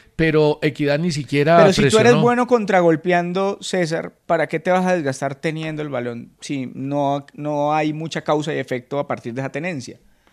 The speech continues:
Speaker 2: O sea, Millonarios cuando
Speaker 1: No,
Speaker 2: tiene
Speaker 1: pero
Speaker 2: el balón
Speaker 1: teniendo la
Speaker 2: Millonarios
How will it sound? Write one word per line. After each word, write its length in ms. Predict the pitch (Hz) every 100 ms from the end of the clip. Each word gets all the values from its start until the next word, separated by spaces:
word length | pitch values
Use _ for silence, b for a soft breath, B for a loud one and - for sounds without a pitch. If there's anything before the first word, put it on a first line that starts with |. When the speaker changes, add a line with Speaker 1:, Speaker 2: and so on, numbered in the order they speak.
| _ _ _ _ _
Speaker 2:
O 60 | 175
sea, 220 | 143 78 b b
Millonarios 580 | 160 160 180 202 220 185
cuando 300 | 165 156 147
Speaker 1:
No, 60 | -
Speaker 2:
tiene 180 | 208
Speaker 1:
pero 160 | 247 190
Speaker 2:
el 40 |
balón 120 | 226 190
Speaker 1:
teniendo 300 | 175 190 220
la 120 | 226
Speaker 2:
Millonarios 140 | 262